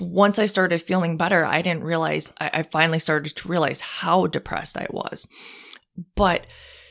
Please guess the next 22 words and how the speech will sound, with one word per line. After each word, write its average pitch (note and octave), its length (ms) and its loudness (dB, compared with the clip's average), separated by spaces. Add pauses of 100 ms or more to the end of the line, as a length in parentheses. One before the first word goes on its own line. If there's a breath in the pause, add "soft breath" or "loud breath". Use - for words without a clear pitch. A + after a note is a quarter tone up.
(420 soft breath)
you, G#3 580 4 (460)
you A3 160 2
need B3 220 4
to C4 100 4
understand G3+ 720 4
what F3 180 4
you're D#3+ 100 2
feeling F3+ 560 2
before F3 640 0
you F3 200 2
can F3+ 180 -2
even D#3 340 -2
start - 320 0
to - 100 -2
turn D#3 260 -2
around D3+ 400 -2
sometimes. - 640 -6
Like, D#3 160 0
yeah, D3+ 260 6
okay, - 240 2
I'm C#2 140 0
sad. - 400 0